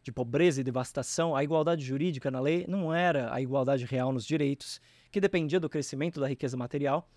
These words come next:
e todos os esforços pra que as mulheres tivessem garantido, por exemplo, o direito ao, ao divórcio, inclusive por cartão postal,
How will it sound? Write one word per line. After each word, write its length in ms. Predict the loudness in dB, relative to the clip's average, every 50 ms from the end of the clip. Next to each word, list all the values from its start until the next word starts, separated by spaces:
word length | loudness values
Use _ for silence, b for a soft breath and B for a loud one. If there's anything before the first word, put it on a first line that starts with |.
| b b b
e 80 | -10 -4
todos 320 | 0 2 2 2 2 0
os 100 | -4 -6
esforços 560 | -8 -8 -8 -4 0 2 2 2 0 -2 -6
pra 140 | -8 -6 -6
que 80 | -4 -4
as 80 | -4
mulheres 340 | -4 -2 -2 -2 -2 -2 -2
tivessem 320 | -4 -2 -2 -2 -2 -2 0
garantido, 680 | 0 0 2 0 -2 -4 -4 -2 -2 -2 -2 -4 -2
por 160 | 0 0 0
exemplo, 300 | 0 0 -2 -2 -2 -4
o 40 | -2
direito 260 | 0 0 0 0 0
ao, 160 | 0 -2 -2 -2
ao 120 | -4 -2 -2
divórcio, 560 | 0 0 0 2 0 0 -2 -4 -10 -12 b b b b b b b
inclusive 440 | -8 -6 -6 -6 -2 0 2 2 2
por 140 | 0 -2 -2
cartão 300 | -2 -4 -4 -4 -4 -6
postal, 520 | -4 -4 -6 -6 -2 0 2 2 2 0